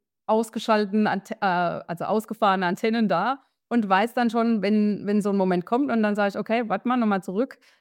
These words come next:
guck mal da, ja, und spür das mal.“ Weil alleine ist es immer, ja, man weicht da vielleicht aus, ja? Oder, ähm, da, also ich glaube, in der Verbindung, in Verbindung zu sein, natürlich mit sich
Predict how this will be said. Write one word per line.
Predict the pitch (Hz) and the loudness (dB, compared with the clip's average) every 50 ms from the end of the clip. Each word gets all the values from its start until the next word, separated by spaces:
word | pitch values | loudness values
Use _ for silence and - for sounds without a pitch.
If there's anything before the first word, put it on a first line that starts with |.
| _ _ | _ _
guck | _ - 214 | _ 2 2
mal | 196 190 | 2 4
da, | 175 180 170 196 226 262 | 4 2 4 4 2 0
ja, | - 190 190 214 240 247 | 0 0 0 0 -2 -2
und | - 208 208 208 - | -2 0 0 0 0
spür | - 220 196 | 0 -2 -2
das | 170 175 - | -2 -4 -2
mal.“ | 220 220 233 269 277 - _ _ _ _ _ _ _ _ _ _ _ _ _ _ _ _ _ _ _ _ _ _ _ _ _ _ _ - - _ | 0 0 0 -2 -4 -10 _ _ _ _ _ _ _ _ _ _ _ _ _ _ _ _ _ _ _ _ _ _ _ _ _ _ _ -20 -18 _
Weil | - 185 208 214 214 233 | -2 2 4 4 4 2
alleine | 226 - 190 190 180 175 190 220 247 254 254 240 - | 2 2 2 4 4 4 4 4 2 2 0 -2 -4
ist | - 214 196 - | -4 -8 -6 -6
es | 220 202 - - - _ _ _ _ _ _ _ _ _ - | -8 -8 -8 -14 -20 _ _ _ _ _ _ _ _ _ 0
immer, | 226 220 220 214 208 202 202 202 208 202 - _ _ _ _ _ _ _ - | 2 4 4 4 4 4 4 2 0 -4 -8 _ _ _ _ _ _ _ -6
ja, | 214 214 208 196 202 175 - - - 101 - - _ _ _ _ _ _ _ _ | -2 2 4 4 4 2 0 -6 -12 -16 -18 -18 _ _ _ _ _ _ _ _
man | - 208 202 | -2 0 2
weicht | 208 214 208 233 226 - | 4 2 2 2 0 0
da | 226 202 | 0 0
vielleicht | - 214 196 185 180 - | 2 2 0 0 0 -2
aus, | - 160 160 160 - - | -6 -6 -6 -6 -4 0
ja? | 190 202 233 277 320 - _ _ | 0 0 0 -2 -6 -14 _ _
Oder, | - 220 220 214 233 226 226 220 220 220 | -2 0 2 2 4 4 4 2 2 0
ähm, | 226 208 208 208 208 208 202 202 202 196 190 - _ _ _ _ _ _ _ _ _ _ _ _ _ - | -2 -2 0 0 0 0 -2 -2 -4 -6 -6 -10 _ _ _ _ _ _ _ _ _ _ _ _ _ -2
da, | 190 214 220 208 214 - | 2 2 2 2 0 0
also | 202 202 208 214 | 0 0 0 0
ich | 220 - | -2 -2
glaube, | - 208 208 214 208 - | 0 0 0 0 0 0
in | 202 196 | 0 0
der | 196 196 | 0 -2
Verbindung, | - 190 170 - 247 233 240 220 180 160 165 - | -2 -6 -4 0 2 4 4 4 2 0 -4 -6
in | 190 185 | -6 -6
Verbindung | - 202 180 240 240 254 240 220 196 180 | -4 -4 -2 -2 0 0 0 0 0 -2
zu | 190 170 | -4 -2
sein, | - 175 170 175 | -2 0 0 0
natürlich | 180 180 - - 190 - | -2 -4 -4 -8 -8 -4
mit | 208 175 160 - | -4 -6 -6 -2
sich | - 233 294 - - | -2 -2 -2 -2 -6